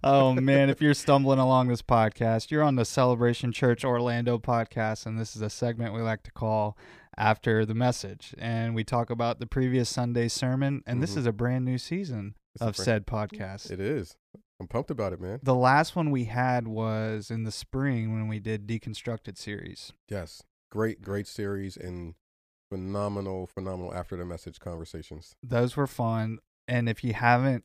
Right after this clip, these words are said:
Speaker 1: go back in the archives, check 'em out. Not only
Speaker 2: Mm-hmm.
Speaker 1: check out the series, check out the podcast.
Speaker 2: Yep.
Speaker 1: Um, we talked to the author of Deconstructed,
Speaker 2: Yes.
Speaker 1: uh, Doctor A J Swoboda.
Speaker 2: Phenomenal.
Speaker 1: He's a
Speaker 2: Phenomenal.
Speaker 1: great guy.
Speaker 2: He's a really good dude.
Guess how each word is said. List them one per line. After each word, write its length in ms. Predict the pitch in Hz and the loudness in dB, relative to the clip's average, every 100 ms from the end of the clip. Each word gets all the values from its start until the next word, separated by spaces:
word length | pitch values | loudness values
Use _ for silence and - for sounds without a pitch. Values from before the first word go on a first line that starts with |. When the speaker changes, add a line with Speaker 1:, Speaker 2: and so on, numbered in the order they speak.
| - | 0
Speaker 1:
go 180 | 113 117 | 4 6
back 240 | 117 117 | 6 4
in 80 | 127 | 2
the 140 | 120 113 | -2 0
archives, 680 | 110 104 113 110 107 - - | -2 -4 -4 -2 -4 -8 -6
check 280 | - 123 | 0 0
'em 140 | 143 120 | 0 -2
out. 240 | 113 113 | -2 0
Not 180 | 127 175 | 2 4
only 140 | 220 | 6
Speaker 2:
Mm-hmm. 60 | - | 6
Speaker 1:
check 180 | 165 143 | 4 6
out 140 | 120 | 4
the 60 | 117 | 2
series, 440 | - 135 127 123 | -2 0 2 -2
check 180 | - 131 | -2 0
out 140 | 135 | 0
the 80 | 127 | -2
podcast. 840 | 113 117 110 - 110 107 110 82 - - - _ | -4 -2 -2 -2 -2 -2 -2 -6 -14 -20 -20 _
Speaker 2:
Yep. 80 | 120 | -2
Speaker 1:
Um, 220 | 110 107 | 0 0
we 100 | 104 | -2
talked 320 | 113 135 117 - | 0 0 0 -2
to 380 | 113 113 113 110 - | -2 0 -2 -6 -10
the 640 | 120 117 113 110 110 107 107 | -8 -2 0 0 -2 -6 -8
author 400 | 123 120 - 117 113 | -4 -2 -2 -2 -2
of 480 | 113 113 110 107 - | -2 -2 -2 -6 -14
Deconstructed, 960 | 120 113 - - - 113 - 113 113 104 | -8 -8 -8 -10 -6 -6 -4 -4 -4 -4
Speaker 2:
Yes. 220 | 127 113 - - | -4 -6 -10 -12
Speaker 1:
uh, 280 | - 110 110 | -4 -2 -2
Doctor 300 | 107 117 - | 0 -2 -2
A 160 | 104 113 | -4 -2
J 200 | 110 107 | -2 -2
Swoboda. 720 | - 113 107 107 107 107 107 | -2 -6 -4 -4 -4 -6 -6
Speaker 2:
Phenomenal. 640 | 98 90 107 104 90 82 - _ | -6 -4 -4 -4 -6 -10 -14 _
Speaker 1:
He's 100 | 135 | 2
a 40 | 139 | 4
Speaker 2:
Phenomenal. 60 | 139 131 | 4 4
Speaker 1:
great 40 | |
guy. 360 | 117 117 104 101 - | 6 6 6 0 -6
Speaker 2:
He's 120 | 127 | -4
a 20 | 117 | -2
really 160 | 123 | -2
good 140 | 110 98 | -2 -4
dude. 240 | 95 87 | -6 -6